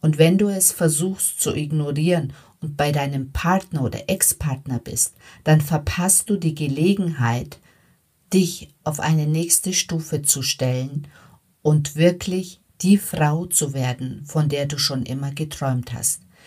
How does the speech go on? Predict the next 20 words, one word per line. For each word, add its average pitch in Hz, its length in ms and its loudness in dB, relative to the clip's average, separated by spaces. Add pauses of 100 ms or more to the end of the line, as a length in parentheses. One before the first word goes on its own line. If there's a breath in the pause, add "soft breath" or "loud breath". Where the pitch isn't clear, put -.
(280 loud breath)
Dein 147 200 2
Partner 170 460 -2
ist - 300 0
nicht 190 300 0
dafür 196 280 -4
zuständig, 135 920 -4 (440 soft breath)
dich - 380 0 (500)
zu 147 320 4
heilen 127 480 -2
oder 147 280 -6
dir 170 440 0
das 160 340 -2
zu 156 180 -4
geben, 151 360 -4
was 139 240 0
du 139 120 -8
brauchst. 127 500 -4 (420 soft breath)
Dafür 151 580 0 (180)
bist - 320 0
du 147 220 -8